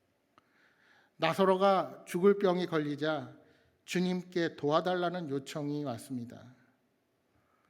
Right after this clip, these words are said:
우리 주님께서는 이틀을 지체하신 뒤에 나사로가 있는 유대 지역으로 가자고 제자들에게 말씀하셨습니다. 사실 박해를 피해서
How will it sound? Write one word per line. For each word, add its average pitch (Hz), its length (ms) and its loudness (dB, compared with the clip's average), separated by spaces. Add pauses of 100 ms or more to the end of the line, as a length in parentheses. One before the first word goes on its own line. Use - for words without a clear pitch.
(240)
우리 196 140 -2
주님께서는 202 720 2
이틀을 208 500 -2
지체하신 175 800 -2
뒤에 156 360 -2 (380)
나사로가 190 800 0
있는 165 420 -4
유대 160 320 2
지역으로 170 400 -4
가자고 139 580 -10
제자들에게 143 540 -6
말씀하셨습니다. 127 1080 -12 (1500)
사실 190 420 -2
박해를 180 520 -6
피해서 170 560 -6